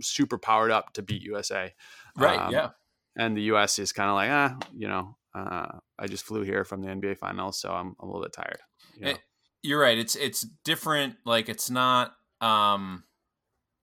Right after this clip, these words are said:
Speaker 2: it's not like nineteen ninety-two where it was, like, the dream team, and then I think, like, it was, uh, I'm gonna say his name wrong, probably, like,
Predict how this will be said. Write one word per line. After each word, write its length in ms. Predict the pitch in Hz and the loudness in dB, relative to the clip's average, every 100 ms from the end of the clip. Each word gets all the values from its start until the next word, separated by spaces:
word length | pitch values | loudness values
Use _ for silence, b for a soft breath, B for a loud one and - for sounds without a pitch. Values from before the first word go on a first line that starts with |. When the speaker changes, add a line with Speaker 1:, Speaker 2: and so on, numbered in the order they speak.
| _ _ _ B B B B B | _ _ _ B B B B B
Speaker 2:
it's 100 | - | 0
not 180 | 139 156 | 6 8
like 200 | 147 123 | 6 4
nineteen 420 | 127 131 127 123 | 2 0 0 0
ninety-two 960 | 117 110 107 98 - 123 110 98 95 92 | 2 0 -2 -6 -4 -2 -2 -4 -6 -8
where 680 | 98 98 98 98 95 95 90 _ _ _ _ _ _ _ _ _ _ _ _ _ _ | -6 -4 -2 0 0 -2 -4 _ _ _ _ _ _ _ _ _ _ _ _ _ _
it 60 | 117 | -6
was, 180 | 107 | -2
like, 260 | 107 107 - | 0 -2 -2
the 160 | 110 107 | -2 -2
dream 440 | 92 117 117 117 | 0 0 2 2
team, 560 | - 117 110 107 101 98 | 0 0 0 0 -4 -4
and 200 | 107 104 | -4 -2
then 160 | 104 101 | 0 0
I 80 | |
think, 260 | 98 107 98 | -2 -6 -4
like, 320 | 101 95 90 | -2 -2 -4
it 140 | 95 95 | -10 -8
was, 640 | 101 95 90 82 - - - | -6 -6 -6 -6 -6 -8 -10
uh, 500 | 95 92 92 90 87 95 | -8 -6 -4 -4 -6 -8
I'm 100 | 98 | -8
gonna 140 | 92 | -6
say 200 | - 101 | -4 -4
his 180 | 95 87 | -4 -6
name 360 | 95 92 92 | -6 -6 -6
wrong, 280 | 92 90 90 | -4 -4 -4
probably, 360 | 98 90 90 87 | -4 -2 -2 -4
like, 200 | 87 | -6